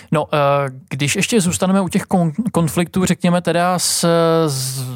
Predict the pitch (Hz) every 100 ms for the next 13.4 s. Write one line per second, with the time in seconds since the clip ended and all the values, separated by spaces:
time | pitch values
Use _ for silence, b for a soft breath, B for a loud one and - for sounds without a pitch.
0 | 117 120 131 143 131 139 151 151 143 143
1 | 147 - 143 160 156 139 - 135 B B
2 | B B B - 135 - 143 139 139 143
3 | 147 - - 269 _ _ 269 247 240 240
4 | 233 131 127 226 240 - - - 208 208
5 | 196 190 180 - 180 151 160 156 139 123
6 | 120 120 127 151 - 147 143 - 160 156
7 | 156 156 156 160 - 139 147 131 139 143
8 | 151 139 - 151 147 170 175 170 160 147
9 | 139 131 131 - 135 - 139 135 131 -
10 | 151 139 135 135 127 139 - 135 135 131
11 | 135 139 131 139 135 135 131 139 135 151
12 | 135 131 139 143 151 160 156 160 B B
13 | B 143 139